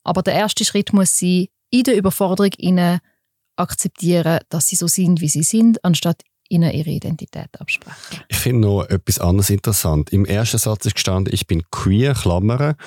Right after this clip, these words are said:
Speaker 2: und nicht den Genderstandards einer Frau entsprechend, so. Und später, ähm,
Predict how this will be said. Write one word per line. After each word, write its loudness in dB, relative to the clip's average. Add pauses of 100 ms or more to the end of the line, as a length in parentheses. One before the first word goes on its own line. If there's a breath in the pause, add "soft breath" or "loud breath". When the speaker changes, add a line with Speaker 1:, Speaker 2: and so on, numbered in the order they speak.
(280 loud breath)
Speaker 2:
und 0
nicht 0
den 0
Genderstandards 0
einer 2
Frau 0
entsprechend, -2
so. -2 (380 loud breath)
Und 2
später, -2 (680 loud breath)
ähm, 0